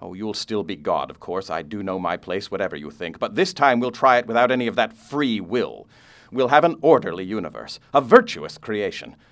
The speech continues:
No debauched little freelancers running about blithely denigrating their maker, and by inference, the rest of us who must obey your will. You do not seem to appreciate, my lord, how deeply wounded I am by your failure to recognize the value I place on your dignity. If you had," "Stop,"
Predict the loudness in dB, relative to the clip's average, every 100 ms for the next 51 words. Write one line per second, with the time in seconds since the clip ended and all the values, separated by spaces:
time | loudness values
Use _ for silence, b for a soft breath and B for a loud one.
0 | b -4 -4 -2 2 2 2 -8 -8 -6
1 | -4 -2 -2 -4 -8 -4 -2 0 2 2
2 | 2 4 4 2 0 0 0 0 0 2
3 | 0 2 0 0 0 0 2 2 2 -2
4 | -6 -4 2 4 2 0 -6 -2 -2 0
5 | -2 -2 0 0 2 -2 -8 -8 -10 -10
6 | -12 B B B B -4 2 2 2 0
7 | 2 0 0 -6 -8 -6 -8 -4 -4 -2
8 | -2 0 -2 -4 -4 -4 -2 0 0 0
9 | -2 -4 -2 -4 -2 -2 0 -4 -2 0
10 | 2 0 -4 -4 -4 -6 -2 -2 -2 -2
11 | 0 2 0 0 0 0 -4 0 0 2
12 | 0 -2 -4 -2 -6 -6 -8 -6 -4 -4
13 | -4 -12 -6 0 0 -2